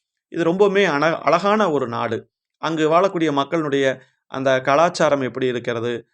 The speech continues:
அவங்களுடைய வாழ்வியல் எப்படி இருக்கிறது, அதையெல்லாம், அதையெல்லாமும், அப்போ அங்க அவர் கண்ட காட்சிகள் எல்லாத்தையும் சொல்லக்கூடிய வகையில தான்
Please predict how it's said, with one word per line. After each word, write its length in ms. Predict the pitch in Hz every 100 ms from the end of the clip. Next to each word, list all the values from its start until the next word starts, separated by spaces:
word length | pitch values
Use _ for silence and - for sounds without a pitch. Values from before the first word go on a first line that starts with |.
| _ -
அவங்களுடைய 380 | 135 135 131 127
வாழ்வியல் 460 | 135 196 202 180
எப்படி 220 | 175 139
இருக்கிறது, 520 | 135 113 117 113 117 - _ -
அதையெல்லாம், 680 | 131 139 139 190 196 - _ _ _ _ -
அதையெல்லாமும், 580 | 139 143 156 151 131 117 -
அப்போ 280 | - 131 202
அங்க 260 | 175 160 156
அவர் 140 | 143
கண்ட 260 | 120 156 175
காட்சிகள் 560 | 135 135 131 123 - _ -
எல்லாத்தையும் 540 | 131 160 170 175 180
சொல்லக்கூடிய 500 | - 131 131 135 123
வகையில 300 | 117 123 117
தான் 220 | 113 120